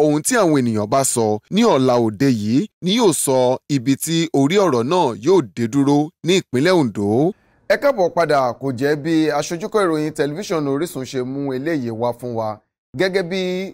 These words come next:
Káyọ̀dé Fáládé ṣe ṣe àkàálẹ̀ rẹ̀, tí Adérẹ̀mí Kàmálà ṣe àkọsílẹ̀ rẹ̀, tí Sekinat Raji sì jábọ̀ rẹ̀ ní ẹ̀kúnrẹ́rẹ́.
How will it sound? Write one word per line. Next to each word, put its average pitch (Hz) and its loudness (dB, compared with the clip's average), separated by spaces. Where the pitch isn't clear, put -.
Káyọ̀dé 180 -2
Fáládé 131 -2
ṣe 170 -4
ṣe 156 -4
àkàálẹ̀ 160 0
rẹ̀, 107 -6
tí 165 -6
Adérẹ̀mí 147 -2
Kàmálà 135 0
ṣe - -6
àkọsílẹ̀ 131 -4
rẹ̀, 98 -8
tí - -16
Sekinat 151 -6
Raji 123 -6
sì 160 -10
jábọ̀ 110 -8
rẹ̀ 98 -12
ní 110 -12
ẹ̀kúnrẹ́rẹ́. 113 -6